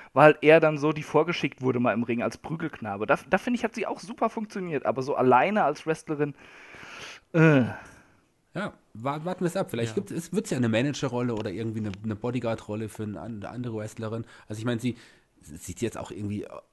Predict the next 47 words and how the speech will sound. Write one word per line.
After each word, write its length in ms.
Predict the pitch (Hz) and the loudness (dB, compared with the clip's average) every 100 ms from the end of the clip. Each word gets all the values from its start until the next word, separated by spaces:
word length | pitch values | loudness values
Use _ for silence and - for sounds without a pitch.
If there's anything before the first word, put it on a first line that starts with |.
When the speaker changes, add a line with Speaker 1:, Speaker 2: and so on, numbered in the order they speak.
| _ _ _ _ - | _ _ _ _ -16
Speaker 2:
also 180 | 104 85 | -14 -12
sie, 100 | 85 | -14
sie 160 | 92 | -12
ist 100 | 90 | -12
irgendwie 220 | 101 92 | -10 -8
nicht 180 | 90 - | -8 -10
groß, 400 | - 85 101 165 | -8 -2 0 0
sie 80 | 101 | -2
ist, 100 | - | -6
weiß 180 | 101 - | -6 -6
ich 40 | |
nicht, 160 | 113 104 | -6 -6
eins 220 | 98 - | -6 -4
vierzig 380 | 127 110 104 - | -2 -2 -6 -10
groß, 480 | - 113 170 - 117 | -8 -4 -6 -6 -8
hat, 220 | 117 - - | -8 -8 -12
äh, 100 | 92 | -8
besteht 360 | 104 - 104 | -6 -2 4
nur 100 | - | 4
aus, 120 | 95 - - | 4 -2 -10
Speaker 1:
<laughs> 140 | - | -8
Speaker 2:
aus 160 | 92 117 | -4 2
Muskeln, 440 | 143 - 131 113 | 2 2 0 0
Brüsten 380 | - - - 90 | 0 -4 -2 -4
und 160 | 90 | -2
Lippen. 400 | 131 170 226 226 - - - - | -2 0 2 0 -4 -18 -14 2
Ja, 200 | 104 135 - - 151 104 | 4 4 0 -4 4 6
aber 180 | 110 | 8
irgendwie, 420 | 117 143 165 185 180 - 247 | 8 8 8 8 6 2 -4
Speaker 1:
<laughs> 200 | - - | -4 4
Speaker 2:
irgendwas 340 | 170 220 196 | 6 8 8
hat 140 | 190 190 | 6 6
sie 80 | 180 | 2
trotzdem. 480 | - - - 104 | 2 2 2 2
Ich 120 | 98 - | 2 0
finde 160 | 165 | 0
sie 120 | 170 | 2
auch 140 | 151 151 | 0 0
irgendwie 500 | 160 160 160 147 - - - 110 | 0 0 0 -2 -6 -18 -16 -2
nicht 240 | 156 185 | -2 0
unbedingt 320 | 165 175 170 | 0 2 2
unattraktiv. 680 | 185 214 - 90 - 92 90 | 0 -2 -2 -4 -6 -6 -6
Ich 100 | 110 | 0
weiß 200 | 208 151 | 2 2
es 100 | 98 | -2
nicht. 240 | 92 - - _ _ _ - | -6 -8 -16 _ _ _ -6
Also, 360 | 120 110 107 | 2 2 2